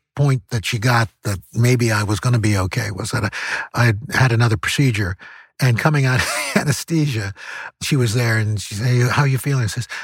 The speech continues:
"You know, I, I saw this recipe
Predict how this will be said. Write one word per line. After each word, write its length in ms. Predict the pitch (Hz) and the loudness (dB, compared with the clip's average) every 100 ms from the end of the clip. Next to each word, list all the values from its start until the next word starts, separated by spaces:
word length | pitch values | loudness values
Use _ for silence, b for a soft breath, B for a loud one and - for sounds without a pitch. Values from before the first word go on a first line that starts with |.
| B B _ _ - | B B _ _ -6
"You 80 | - | 0
know, 60 | 139 | 0
I, 140 | - - - | 0 -8 -6
I 60 | - | -4
saw 320 | - 156 160 | -2 0 0
this 220 | 147 127 | 2 0
recipe 840 | 117 127 123 135 - 120 101 98 92 | 0 0 0 -2 -2 0 0 0 -2